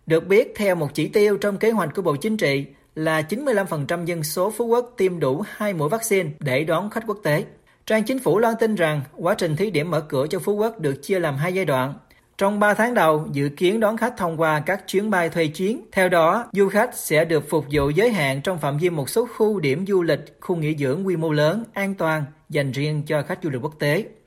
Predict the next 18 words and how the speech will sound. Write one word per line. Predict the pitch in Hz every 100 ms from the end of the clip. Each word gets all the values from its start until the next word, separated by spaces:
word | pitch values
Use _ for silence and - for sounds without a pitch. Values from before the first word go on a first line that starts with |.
| _ _ - - - - -
Và | 175
từ | 196 170
tháng | 208 254
thứ | 262
Tư, | - 220 214 208 - -
có | - 220
thể | 151 170
triển | 160 147 190
khai | 180 165
đón | 160 196
khách | 214 -
thông | 170 170 151
qua | 151
các | 160 190
chuyến | 208 208
bay | 190
thương | 220 208
mại | 175 135 135